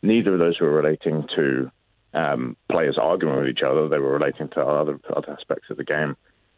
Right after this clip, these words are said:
Um, and then in Leicester, we had, we had literally zero s-, issues at all in Leicester,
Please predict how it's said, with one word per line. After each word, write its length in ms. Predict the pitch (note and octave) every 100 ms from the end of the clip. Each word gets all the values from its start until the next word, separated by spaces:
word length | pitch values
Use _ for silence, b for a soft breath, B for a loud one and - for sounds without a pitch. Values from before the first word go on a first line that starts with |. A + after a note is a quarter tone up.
| _
Um, 640 | - E2+ D#2 D2 C#2 C2+ - - _ _ _ _ _ _ _
and 220 | F2+ D#2+
then 380 | D#2+ F2 E2 D#2+
in 220 | - E2
Leicester, 460 | F2 E2+ - - D#2
we 140 | D2+
had, 560 | C#2+ D2+ D2+ D2 C#2+ C#2 - - _ _ _ _ _ _ _ -
we 160 | F2+
had 160 | E2+ C#2
literally 440 | D2 - - D2+ D2 D2
zero 400 | E2+ D#2 D2 C#2+
s-, 140 | - - _ _ _
issues 340 | E2 - D2 -
at 140 | - -
all 240 | E2+ C#2+
in 80 | C2
Leicester, 360 | C2 - -